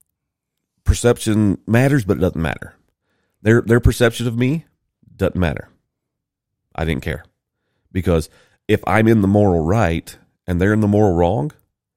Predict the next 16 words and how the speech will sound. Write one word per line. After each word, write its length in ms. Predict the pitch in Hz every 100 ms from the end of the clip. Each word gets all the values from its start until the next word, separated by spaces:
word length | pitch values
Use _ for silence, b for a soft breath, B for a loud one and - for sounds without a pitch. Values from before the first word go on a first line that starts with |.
| _ _
I'd 200 | - 117
rather 200 | 95 76
not 160 | 82 -
be 100 | 92
associated 480 | 92 - - 71 -
with 120 | -
them. 180 | - - _ _ _ _ _ _ _ _ _ _ _ _ _ _ _ _
If 160 | 92 92
you 100 | 107
have 80 |
a 60 | 92
boss 260 | 78 90 -
that's 180 | 67
overbearing 480 | 82 92 80 92 95
and 100 | 82
narcissistic 680 | 87 87 - - 92 120 123